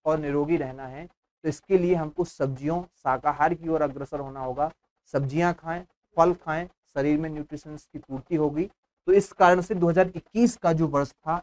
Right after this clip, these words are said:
इस वर्ष को अंतर्राष्ट्रीय सब्जी और फल वर्ष के रूप में उन्होंने घोषित किया। अड़तीसवाँ प्रश्न आपके सामने है कि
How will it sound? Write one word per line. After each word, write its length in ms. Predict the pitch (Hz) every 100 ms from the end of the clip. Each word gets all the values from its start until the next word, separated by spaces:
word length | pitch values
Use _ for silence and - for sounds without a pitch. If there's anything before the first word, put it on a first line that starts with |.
| -
इस 120 | 160 147
वर्ष 320 | 135 135 -
को 300 | - 165 180 143
अंतर्राष्ट्रीय 880 | 135 135 131 135 _ 165 160 175 - _ _ _ _ _
सब्जी 340 | - 151 156 220
और 240 | 170 170
फल 300 | 160 - 170
वर्ष 220 | 147 135
के 160 | - 151
रूप 180 | 131 113 143
में 80 |
उन्होंने 300 | 131 113 135
घोषित 420 | 170 120 - 208 - _ _ -
किया। 140 | 143 _ _ _ _ _ _ _ _ _ _ _ -
अड़तीसवाँ 760 | 185 185 269 277 269 226 262
प्रश्न 320 | 254 240 240
आपके 300 | 208 202 -
सामने 360 | 226 190 185 214
है 240 | 196 190
कि 180 | 214 233